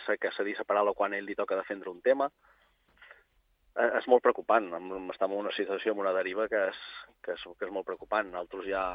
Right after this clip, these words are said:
ja no... Bueno, vàrem iniciar la modificació del reglament per obligar el president a sotmetre-se a una qüestió de confiança, s'han acabat el termini d'al·legacions, sabem que ell ha presentat al·legacions,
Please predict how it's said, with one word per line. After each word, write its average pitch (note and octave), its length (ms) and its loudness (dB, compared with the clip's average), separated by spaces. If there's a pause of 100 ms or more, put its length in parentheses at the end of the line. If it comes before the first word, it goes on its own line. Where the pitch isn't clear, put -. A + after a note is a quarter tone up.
(400)
ja F#2 120 -4
no... E2+ 380 -10 (1300)
Bueno, F#2 160 -10 (340)
vàrem F#2 400 -4
iniciar G2 320 -4
la G#2 80 -10
modificació G2 420 -4
del F#2+ 140 0
reglament G#2 340 -2 (460)
per F#2+ 160 2
obligar F#2+ 300 -6
el F#2+ 120 -14
president G2+ 300 -2
a A2 80 -4
sotmetre-se F#2 320 -6
a G2+ 60 -6
una F#2 80 -4
qüestió A2+ 240 -4
de - 80 -8
confiança, A#2 580 2
s'han G2 160 -4
acabat F#2+ 240 0
el - 140 -12
termini F#2+ 260 -6
d'al·legacions, F#2+ 540 0
sabem F#2+ 220 -2
que F#2 100 -6
ell F#2+ 80 -4
ha - 60 -6
presentat F2+ 360 -10
al·legacions, G2+ 480 -4